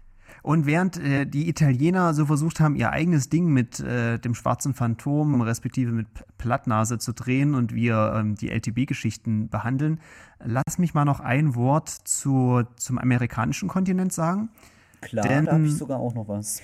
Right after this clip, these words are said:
Speaker 2: <laughs>
Speaker 1: auch in den U S A ist das schwarze Phantom oder der Phantom Blot oder nur The Blot wieder aufgetreten und hat sogar eine eigene, ähm, eigene Publikation bekommen, hat sogar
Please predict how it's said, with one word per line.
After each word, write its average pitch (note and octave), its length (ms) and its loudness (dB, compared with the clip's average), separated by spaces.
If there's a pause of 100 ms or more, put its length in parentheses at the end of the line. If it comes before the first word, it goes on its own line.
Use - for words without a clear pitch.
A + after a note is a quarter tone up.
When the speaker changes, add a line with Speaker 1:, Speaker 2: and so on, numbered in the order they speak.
(140)
Speaker 2:
<laughs> C3+ 240 -2 (600)
Speaker 1:
auch D3+ 400 0
in F3 160 0
den D#3+ 160 4
U D3+ 180 2
S - 240 0
A D#3+ 380 2 (960)
ist B2+ 300 -4
das C#3 100 -2
schwarze C3 300 0
Phantom C#3 880 0
oder A2+ 200 -2
der A2 160 -6
Phantom A2+ 840 -6
Blot - 440 -6
oder A2+ 260 -2
nur C3 400 -2 (100)
The A2+ 100 -2
Blot - 560 -6 (960)
wieder A#2 440 -2
aufgetreten D#3+ 840 -4
und A#2+ 240 -6
hat D3+ 160 -4
sogar C#3+ 540 0
eine C3+ 260 0
eigene, D3 800 -2 (320)
ähm, B2 480 -4
eigene F3 200 -2
Publikation G#3+ 580 -6
bekommen, A2+ 260 -6
hat G#2 80 -8
sogar B2+ 400 -6